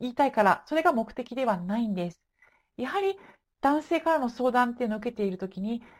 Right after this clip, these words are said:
女性とのセックスに関してものすごく不安だ。彼女のことを気持ちよくさせたい、喜ばせたいんだけど、彼女が本音を言ってくれないから、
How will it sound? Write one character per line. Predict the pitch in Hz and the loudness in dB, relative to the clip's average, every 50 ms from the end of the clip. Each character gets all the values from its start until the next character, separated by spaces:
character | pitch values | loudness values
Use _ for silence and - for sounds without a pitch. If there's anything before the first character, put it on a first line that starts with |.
| _ _ _ _ _ _ - | _ _ _ _ _ _ -2
女 | - 247 | -2 -2
性 | 240 - 330 349 | 0 0 -4 -4
と | 349 381 | -4 -4
の | 339 277 | -6 -6
セ | 240 - - 302 | -6 -4 -6 -8
ッ | 302 - | -8 -8
ク | - 240 | -20 -12
ス | - - 220 | -6 -4 -4
に | 196 202 190 | -4 -4 -2
関 | - 214 208 208 | -2 -2 -2 -2
し | 208 | -2
て | - 202 | -4 -4
も | 196 208 | -2 -2
の | 247 294 | -4 -4
す | - - | -2 -2
ご | 381 381 | -2 -2
く | 381 - | -2 -4
不 | 208 - - 233 233 | -8 -2 0 2 4
安 | 240 240 240 233 | 4 2 2 2
だ。 | 233 247 233 - - _ _ _ _ _ _ _ _ _ _ _ _ | 2 0 0 0 -2 _ _ _ _ _ _ _ _ _ _ _ _
彼 | - - 320 320 294 | -2 0 0 0 0
女 | 240 247 | -2 -4
の | 226 233 | -4 -4
こ | 214 233 214 | -6 -6 -6
と | - 233 226 | -2 -2 -2
を | 226 | -2
気 | - - 233 | -4 -4 -4
持 | 277 311 | -4 -4
ち | 311 - 370 | -4 -2 -2
よ | 370 | -2
く | 370 - | -2 -4
さ | - 233 208 | -10 -10 -10
せ | 247 247 | -8 -2
た | - 302 285 | 2 2 2
い、 | 220 208 - - - _ - - | 2 0 -10 -20 -20 _ -4 0
喜 | 269 311 320 320 330 | 0 0 2 2 4
ば | 359 359 | 2 2
せ | 359 - | 2 0
た | - 392 | -4 -4
い | 392 381 | -4 -2
ん | 349 | -4
だ | 320 302 | -4 -4
け | - 277 240 | -4 -4 0
ど、 | 262 320 320 311 - - - - - _ - | 4 4 4 2 0 -14 -20 -20 -20 _ -12
彼 | - 330 330 311 | -8 -4 -4 -2
女 | 247 254 | -2 0
が | - 214 | -2 -2
本 | 208 214 277 320 339 359 | -4 -2 -2 -2 -2 -2
音 | 370 370 | -2 0
を | |
言 | 339 254 254 247 | 0 0 -2 -4
っ | |
て | - - 311 | -6 -8 -6
く | - - 359 | -2 0 -2
れ | 381 | 0
な | 392 415 427 | 0 -2 -2
い | 415 | 2
か | - 277 | 2 4
ら、 | 220 - - - | 4 4 2 0